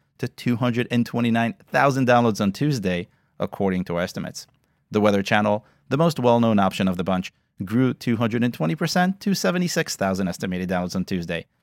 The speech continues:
Definitely not as much in absolute or percentage terms. And what's also strange is that it's the app paying for the most keywords on Apple search ads of the bunch. More than seven thousand keywords, according to our Apple Search Ad Intelligence.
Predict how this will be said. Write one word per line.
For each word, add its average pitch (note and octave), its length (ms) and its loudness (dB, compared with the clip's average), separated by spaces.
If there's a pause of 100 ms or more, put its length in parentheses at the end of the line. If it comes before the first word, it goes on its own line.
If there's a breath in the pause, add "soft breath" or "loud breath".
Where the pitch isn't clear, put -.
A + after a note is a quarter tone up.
(160)
Definitely A#2+ 460 0
not G#2+ 180 2
as G2 140 -2
much G2 260 -2 (240)
in A#2 160 0 (100)
absolute C3+ 480 -2
or C3+ 160 -2
percentage A#2+ 540 -4
terms. - 280 -12
And G2+ 200 -2 (580)
what's D#3+ 200 0
also G#3 360 -2
strange F3+ 400 0
is B2+ 140 -2
that G#2 180 0
it's - 160 -8
the - 180 -6
app A2+ 200 -2
paying B2 260 0
for - 220 -6
the A#2+ 100 0
most A#2 380 2
keywords A2 480 -2
on A2+ 180 0
Apple G2 300 -4
search - 260 -4
ads E2+ 240 -4 (240)
of F#2+ 160 2
the F#2 100 -6
bunch. G#2 380 -2 (340 soft breath)
More D3 200 4
than C#3 160 0
seven A#2+ 420 -2 (300)
thousand C3+ 400 4
keywords, F2+ 360 -2
according F#2+ 400 -2
to G2+ 200 -4
our F#2+ 180 0
Apple G2 240 -2
Search F#2 240 -6
Ad E2 140 -2
Intelligence. F2 580 -2